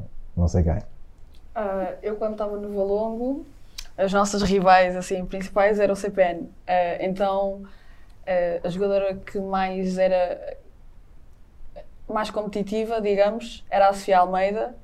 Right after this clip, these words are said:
Speaker 1: Uhum.
Speaker 2: também é da nossa idade e estava sempre lá nas seleções e era uma jogadora muito parecida, ah, fisicamente comigo, então era sempre um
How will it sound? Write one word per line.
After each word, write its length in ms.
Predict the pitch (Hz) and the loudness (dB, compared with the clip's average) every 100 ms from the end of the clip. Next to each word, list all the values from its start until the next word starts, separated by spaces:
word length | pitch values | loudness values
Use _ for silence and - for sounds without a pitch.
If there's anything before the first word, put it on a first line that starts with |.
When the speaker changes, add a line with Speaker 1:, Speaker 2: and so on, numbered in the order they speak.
| - | 4
Speaker 1:
Uhum. 160 | 190 | 6
Speaker 2:
também 220 | - 196 190 | 6 6 4
é 20 | |
da 100 | 185 | 2
nossa 240 | 185 190 | 0 0
idade 340 | 180 185 214 190 | 2 4 2 0
e 40 | |
estava 260 | 185 175 175 | 0 -2 -4
sempre 260 | 175 175 | -8 -6
lá 120 | 175 | -6
nas 160 | 175 170 | -6 -8
seleções 560 | 160 170 175 185 190 190 | -8 -8 -8 -8 -6 -6
e 20 | |
era 120 | 185 | -6
uma 120 | 185 | -6
jogadora 480 | 180 180 185 185 180 | -8 -4 0 0 0
muito 260 | 185 185 - | -2 -6 -4
parecida, 560 | 180 - 190 185 185 - - - - - - | -4 -2 -2 0 -2 -4 -18 -20 -20 -14 -4
ah, 200 | 170 160 | -2 -2
fisicamente 1120 | 165 - 180 175 175 175 165 170 175 180 - - - - | -6 -8 -6 -6 -4 -4 -2 -4 -6 -10 -14 -18 -20 -16
comigo, 520 | - 180 185 190 202 - | -8 -6 -6 -6 -8 -8
então 540 | 185 185 190 190 185 | -6 -4 -2 -4 -2
era 180 | - 185 | 0 0
sempre 760 | 185 190 185 180 185 180 175 180 - - - - - - | 0 -2 -4 -4 -6 -6 -10 -14 -20 -20 -20 -20 -18 -14
um 120 | - | -8